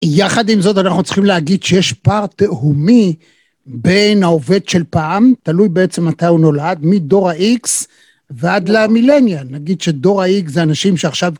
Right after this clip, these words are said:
Speaker 1: כבר יוצאים לגמלאות, פחות או
Speaker 2: נכון.
Speaker 1: יותר, בגילאים שיוצאים לגמלאות, אה, בני שישים פלוס, בעוד שהמילניאל זה אנשים שנולדו במיליונום החדש משנת אלפיים.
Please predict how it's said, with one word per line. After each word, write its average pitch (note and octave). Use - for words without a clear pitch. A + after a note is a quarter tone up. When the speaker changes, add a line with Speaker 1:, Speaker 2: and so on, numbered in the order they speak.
Speaker 1:
כבר D#3+
יוצאים E3
לגמלאות, D#3+
פחות F#3+
או G3
Speaker 2:
נכון. C#4
Speaker 1:
יותר, A#3
בגילאים E3+
שיוצאים D#3+
לגמלאות, E3
אה, A#3
בני E3
שישים A3
פלוס, C4+
בעוד F3+
שהמילניאל A3
זה G3+
אנשים G#3+
שנולדו A#3
במיליונום F#3+
החדש D#3+
משנת A3
אלפיים. C#4+